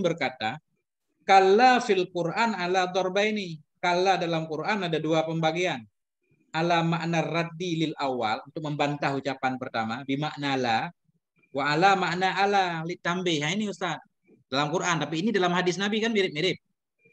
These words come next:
Kalla bermakna la, tidak. Artinya Nabi membantah ucapan orang yang menyatakan Ammar itu kafir. Kalla maknanya la, tidak. Nah,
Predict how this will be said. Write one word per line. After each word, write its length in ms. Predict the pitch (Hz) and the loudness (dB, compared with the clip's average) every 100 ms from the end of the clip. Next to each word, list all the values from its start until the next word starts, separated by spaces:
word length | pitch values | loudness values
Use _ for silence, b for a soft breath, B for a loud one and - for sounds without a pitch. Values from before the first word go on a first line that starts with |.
| _ _ - | _ _ -4
Kalla 680 | 170 160 139 123 135 180 196 160 | 0 2 2 0 0 0 -4 -2
bermakna 580 | 185 190 185 196 208 | -2 0 -4 -2 0
la, 260 | 208 214 180 170 | 0 0 -2 -4
tidak. 380 | 214 214 170 - _ | -4 -2 -2 -6 _
Artinya 420 | 135 165 208 185 | -10 -6 -4 -2
Nabi 180 | 175 226 | -2 0
membantah 560 | 190 170 151 151 233 208 | 0 2 0 0 -2 -2
ucapan 520 | 160 156 - 170 165 | -2 -6 -2 -4 -4
orang 240 | 151 156 156 | -4 -4 -4
yang 160 | 147 | -4
menyatakan 560 | 147 139 135 127 180 175 | -2 -4 -2 -4 -4 -6
Ammar 360 | 131 127 131 123 | -6 -4 -4 -4
itu 240 | 113 165 220 _ _ _ _ _ | -4 -6 -6 _ _ _ _ _
kafir. 720 | 98 - 190 175 147 123 101 - _ - - | -12 0 2 4 2 -2 -8 -14 _ -20 -2
Kalla 420 | 151 156 156 143 | 0 2 2 0
maknanya 320 | 143 175 170 | -2 -2 0
la, 160 | 160 123 | 0 -2
tidak. 280 | 143 151 110 _ _ _ | -4 -4 -6 _ _ _
Nah, 180 | 85 85 | -20 -20